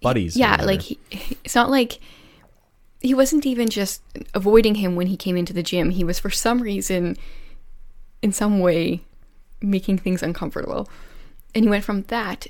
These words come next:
Speaker 2: to, like, seeking him out to say hi.
Speaker 1: Mm-hmm.
Speaker 2: And, you know, and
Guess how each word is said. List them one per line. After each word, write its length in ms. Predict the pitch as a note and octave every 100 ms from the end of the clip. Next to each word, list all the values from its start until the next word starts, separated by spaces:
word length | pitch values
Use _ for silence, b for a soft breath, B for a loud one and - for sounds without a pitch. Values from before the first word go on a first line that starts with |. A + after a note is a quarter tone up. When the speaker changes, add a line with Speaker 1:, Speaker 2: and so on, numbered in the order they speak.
| -
Speaker 2:
to, 200 | G#3 G3
like, 220 | F#3 -
seeking 320 | - B3 A#3
him 140 | A3
out 180 | G3+ -
to 160 | - G3
say 200 | - F3+
hi. 400 | F#3 D3+ - - - b b -
Speaker 1:
Mm-hmm. 100 | F2+
Speaker 2:
And, 400 | F#3 F3 F3 F3+ - - - - - -
you 100 | G3
know, 200 | - G3+ b b b b b b - - - - - - - - - -
and 360 | A#3 A3 G#3 -